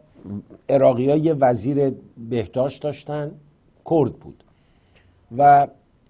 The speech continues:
اومدن به صدام گزارش دادن که در جبهه این سربازایی که مجروح می‌شن، دوایی که بهشون می‌گیم خوب نمیشن و بدتر می‌شن، چرکا عفونت می‌کنه اینا. این یه تحقیق،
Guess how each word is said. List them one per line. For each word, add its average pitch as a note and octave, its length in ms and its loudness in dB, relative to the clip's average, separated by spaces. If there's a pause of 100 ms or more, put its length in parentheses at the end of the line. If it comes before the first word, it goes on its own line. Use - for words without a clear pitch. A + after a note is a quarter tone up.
(420)
اومدن E3+ 420 0
به E3 100 -4
صدام C#3+ 540 -2
گزارش B2+ 480 -6
دادن D#3+ 380 -6
که E3 280 -8 (420)
در B2 160 0
جبهه B2 460 -6
این D#3 200 -4
سربازایی A#2 640 -6
که C3 140 -10
مجروح A#2 560 -6
می‌شن، C#3 500 -8 (420)
دوایی C#3+ 400 4
که F3 140 -2
بهشون C#3+ 380 -6
می‌گیم D3+ 320 -6
خوب F#3 320 -6
نمیشن D#3 640 -4
و C#3 220 6 (480)
بدتر D#3 340 0
می‌شن، E3+ 420 -4
چرکا C#3+ 380 -4
عفونت D#3 560 -6
می‌کنه D3+ 320 -6
اینا. C#3+ 280 -6
این F3 260 -6
یه F3 100 -4
تحقیق، D#3+ 440 -4